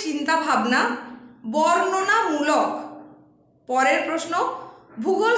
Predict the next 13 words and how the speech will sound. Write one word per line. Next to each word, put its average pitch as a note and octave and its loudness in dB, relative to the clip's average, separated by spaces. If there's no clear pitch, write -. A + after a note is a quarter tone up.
শাস্ত্রের G4 2
মুখ্য F4+ -6
বিষয় E4 2
হল C4 4
মানুষ F4 2
ও - 2
প্রকৃতির E4 0
সম্পর্ক। B3 0
পরের E4+ 2
প্রশ্ন, D#4+ -2
থামা F4+ 2
এবং G#4+ 0
শুরু F#4+ 0